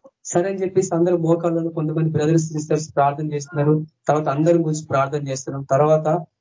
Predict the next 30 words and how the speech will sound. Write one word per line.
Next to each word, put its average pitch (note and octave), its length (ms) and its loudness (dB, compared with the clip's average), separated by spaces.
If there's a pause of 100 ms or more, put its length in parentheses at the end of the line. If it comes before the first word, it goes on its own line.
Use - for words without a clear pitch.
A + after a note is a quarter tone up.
(200)
కొంతసేపటికి, E3 1000 0 (360)
ఆ, C3+ 240 2
చంద్రశేఖర్ D#3+ 540 2
గారు D3 260 0
కూడా E3 120 2
ప్రార్థన C3+ 440 0
చేసిండు. A#2+ 340 -2
ఆయన C#3 120 -2
యు-, C#3 340 2 (300)
ఆయన C#3+ 200 4
యూఎస్ E3 280 6
లో D#3 100 4
ఉన్నాడు. D3+ 180 2
తర్వాత D3 400 -2
అప్పుడు D3+ 480 0
WhatsApp C#3 440 0
కాల్ C3+ 160 -2
కలిగితే C3+ 320 -2 (400)
అన్న C#3 160 4
కూడా D#3+ 200 6
ప్రార్థన C3 380 -2
చేసిండు. A2+ 360 -4 (540)
బాగా F3 240 4
ప్రార్థన F3 480 4
చేసి F3 200 4
బాగా D#3+ 320 2
ప్రార్థన E3 460 2
పోరాడు. F3 420 4 (840)
దుష్టుడు F3 340 4
ఎంతగా G#3 580 2